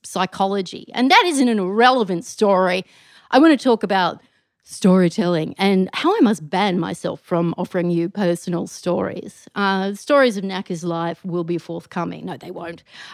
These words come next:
Um, but so, you know, it was misunderstood, as science often is, and people heard,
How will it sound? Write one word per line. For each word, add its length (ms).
Um, 300
but 400
so, 300
you 160
know, 160
it 140
was 220
misunderstood, 1080
as 420
science 360
often 240
is, 380
and 340
people 420
heard, 360